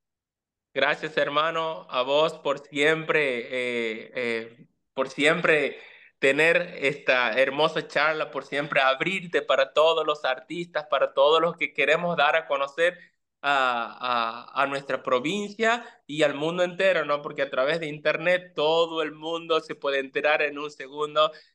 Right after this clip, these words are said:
Así que muchísimas gracias a vos por la buena onda. Y bueno, pueden seguirnos, ahí vamos a ir subiendo las historias, todo de, de cómo llegamos, de la prueba de sonido, todo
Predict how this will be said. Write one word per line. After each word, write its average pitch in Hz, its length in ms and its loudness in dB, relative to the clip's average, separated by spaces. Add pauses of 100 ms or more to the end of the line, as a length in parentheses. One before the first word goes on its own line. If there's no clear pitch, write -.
Así - 240 -8
que 123 140 0
muchísimas 139 520 -2
gracias 135 380 0
a 139 60 -2
vos 139 260 0
por 139 120 -4
la 131 80 4
buena 135 300 0
onda. 170 580 0 (180)
Y 151 100 -8
bueno, 170 440 -2
pueden 180 260 -2
seguirnos, 185 540 -2
ahí 165 120 -4
vamos 180 280 -6
a 185 60 -8
ir 160 120 -6
subiendo 175 560 2
las 160 220 0
historias, 165 960 2
todo 160 260 0
de, 147 240 -4
de 139 140 -10
cómo 147 200 0
llegamos, 160 600 2
de 156 80 -2
la 139 120 0
prueba 139 200 -2
de 147 80 -2
sonido, 156 320 -8
todo 175 260 2